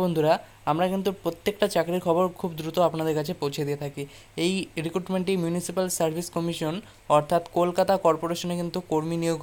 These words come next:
হচ্ছে। তো ভ্যাকেন্সি রয়েছে দুশোটা, আপনারা দেখতে পাচ্ছেন, এটি হলো সেই অফিসিয়াল নোটিফিকেশন। দেখুন, online application through our website ডাব্লিউ ডাব্লিউ ডাব্লিউ ডট এম এস সি ডাব্লিউ বি ও আর জি are invited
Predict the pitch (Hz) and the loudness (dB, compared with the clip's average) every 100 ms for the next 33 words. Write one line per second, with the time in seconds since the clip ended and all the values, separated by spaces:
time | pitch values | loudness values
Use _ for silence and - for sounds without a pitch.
0 | 151 147 - 156 202 - - - - 156 | -6 -6 -6 -4 -4 -10 -20 -4 4 6
1 | 156 156 185 180 180 175 170 175 160 165 | 4 0 0 0 2 2 0 -2 -2 -2
2 | 160 165 156 165 160 147 175 170 165 170 | 2 2 4 0 0 0 0 0 0 -4
3 | 147 165 160 160 160 160 139 - - 165 | -4 -2 -2 -2 0 0 0 -2 -4 -2
4 | 151 151 160 160 151 156 196 - - - | -2 -6 -6 -6 -4 -6 -6 -14 -20 -20
5 | - 156 156 196 170 - 147 165 185 190 | -4 -2 0 -2 -2 -2 0 2 2 2
6 | 156 - 170 180 180 165 170 170 151 165 | 2 0 -2 -2 -4 2 4 6 4 4
7 | 160 151 - 170 156 147 160 160 170 160 | 4 0 -2 0 2 0 0 2 2 2
8 | 147 165 165 170 - 151 160 - 175 156 | 2 2 0 0 -2 -4 -4 -4 -2 0
9 | 147 156 175 160 147 147 165 - 151 156 | 0 -2 0 4 4 2 -2 2 2 2
10 | 156 165 170 180 | 0 0 0 -2